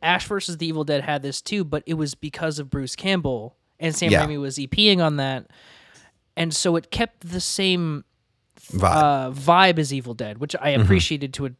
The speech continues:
Speaker 1: to a great degree. Whereas the, the remake or reimagining,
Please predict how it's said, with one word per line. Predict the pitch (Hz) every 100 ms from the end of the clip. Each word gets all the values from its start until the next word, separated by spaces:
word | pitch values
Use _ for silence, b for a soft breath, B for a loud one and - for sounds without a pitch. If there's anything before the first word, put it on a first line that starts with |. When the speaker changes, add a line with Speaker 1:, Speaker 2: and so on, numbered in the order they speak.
| _ -
Speaker 1:
to | 143
a | 127
great | - 143 127
degree. | 131 151 151 131
Whereas | 123 143 143 135
the, | 139 - _
the | 143 135
remake | 123 170 208 156 147
or | 139
reimagining, | 131 135 143 160 147 143 131